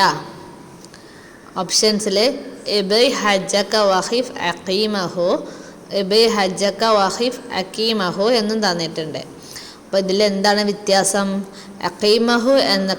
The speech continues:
ഖാഫാണ് രണ്ടിലും വ്യത്യാസമുള്ളത്. അപ്പോൾ ഏത് ഖാഫാണ്? പുള്ളിയുള്ള ഖാഫാണ്. അതിനാണ് നമ്മൾ ടിക്ക് ഇട്ട് കൊടുക്കേണ്ടത്. രണ്ടാമത്തത്, അള്ളാഹു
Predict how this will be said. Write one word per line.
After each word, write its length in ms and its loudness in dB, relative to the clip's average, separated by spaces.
ഖാഫാണ് 680 0
രണ്ടിലും 480 2
വ്യത്യാസമുള്ളത്. 840 0
അപ്പോൾ 180 -2
ഏത് 200 2
ഖാഫാണ്? 540 2
പുള്ളിയുള്ള 460 4
ഖാഫാണ്. 500 -2
അതിനാണ് 520 -2
നമ്മൾ 180 -2
ടിക്ക് 200 -2
ഇട്ട് 100 -2
കൊടുക്കേണ്ടത്. 460 -6
രണ്ടാമത്തത്, 840 2
അള്ളാഹു 560 8